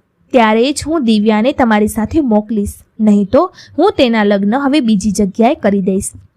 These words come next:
મિત્રો, તે દિવસે જે મનીષ છે, તે દિવ્યાના માતા પિતાને કહે છે, "પિતાજી, જાણે અજાણે મારાથી ખૂબ જ મોટી ભૂલ થઈ ગઈ છે, પરંતુ હવે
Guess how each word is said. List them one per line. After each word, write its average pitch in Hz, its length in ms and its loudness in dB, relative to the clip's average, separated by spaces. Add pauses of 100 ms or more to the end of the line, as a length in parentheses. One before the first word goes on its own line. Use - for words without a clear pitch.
(240)
મિત્રો, 214 440 2 (380)
તે 370 160 2
દિવસે 359 520 0
જે 349 200 0
મનીષ 240 320 -2
છે, 196 340 -6 (120)
તે 320 120 2
દિવ્યાના 269 520 0
માતા 226 320 0
પિતાને 220 460 0
કહે 202 300 -2
છે, 277 340 -2 (340)
"પિતાજી, 233 640 -2 (340)
જાણે 311 320 2
અજાણે 370 400 0
મારાથી 294 440 0
ખૂબ 359 300 0
જ 381 140 0
મોટી 254 340 0
ભૂલ 247 300 0
થઈ 349 220 0
ગઈ 220 200 0
છે, 226 300 -12 (200)
પરંતુ 233 380 0
હવે 220 400 -2